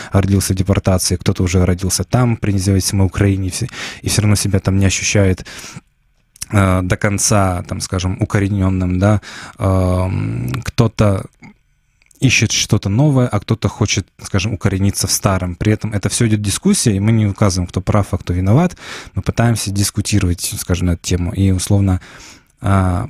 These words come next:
потеря, которая объединяет двух родных людей, которые не могли найти общий язык. То есть это вот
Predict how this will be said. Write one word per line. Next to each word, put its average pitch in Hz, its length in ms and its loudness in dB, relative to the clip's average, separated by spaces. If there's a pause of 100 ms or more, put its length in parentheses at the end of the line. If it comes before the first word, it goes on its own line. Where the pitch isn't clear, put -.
потеря, 165 480 2
которая 104 360 0
объединяет 101 440 2
двух 107 240 0
родных 98 360 0
людей, 110 320 0
которые 98 420 -2
не 95 120 -2
могли 95 220 2
найти 95 260 0
общий 95 240 0
язык. 85 260 0 (240)
То 101 100 -10
есть - 160 -8
это 98 200 -2
вот 90 100 0